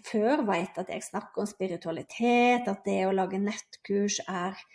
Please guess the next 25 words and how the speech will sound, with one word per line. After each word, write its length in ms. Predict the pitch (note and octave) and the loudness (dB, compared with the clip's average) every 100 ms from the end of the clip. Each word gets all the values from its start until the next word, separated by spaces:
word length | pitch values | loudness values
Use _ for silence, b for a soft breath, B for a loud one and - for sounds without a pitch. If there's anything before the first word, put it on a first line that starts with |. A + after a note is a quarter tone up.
| b b b - | b b b -4
eh, 220 | F#3+ F#3 F#3+ | 0 2 2
det 80 | G3+ | 4
mest 280 | C#4 - | 4 2
spirituelle 480 | - B3+ C4+ A#3 A3+ | 2 2 6 6 6
som 120 | A3 | 2
finnes 200 | A3+ F#3+ | 0 0
i 80 | G3 | 4
verden, 800 | A3+ C4+ C4+ B3 A#3+ A#3+ B3 B3 | 6 6 6 6 8 8 8 4
fordi 240 | B3 G#3+ A3 | 4 6 6
du 80 | G3+ G#3+ | 8 4
må 120 | A3+ | 4
utvikle 600 | G3+ F#3+ - F#3+ F#3 F#3+ | 0 -2 -6 -10 -4 -4
deg 120 | F#3 | -2
selv, 320 | - F#3 F#3 | -4 -4 -2
du 40 | G3 | -2
må 100 | G3 | -2
kikke 400 | G#3+ G#3+ - F3 | -4 -4 -12 -10
på 240 | F#3+ F#3 F#3+ | -4 -2 -2
hva 460 | - - - G3+ | -6 -20 -4 -2
er 100 | F#3+ | 0
det 60 | G#3 | 0
som 120 | F#3+ | -2
holder 240 | F#3+ F#3 F#3 | -2 -2 -2
meg 100 | F#3+ | -2
tilbake, 720 | F#3+ F#3 F#3 - - E3 | -2 -2 -4 -8 -6 -4